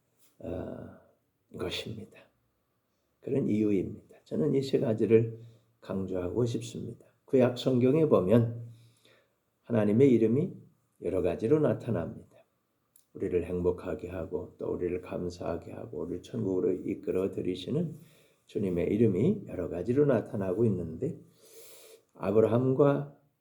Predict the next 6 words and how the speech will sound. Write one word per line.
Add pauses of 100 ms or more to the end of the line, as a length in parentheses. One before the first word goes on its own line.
(120)
이삭에게
예비해
주시는
하나님 (600)
여호와 (240)
이레의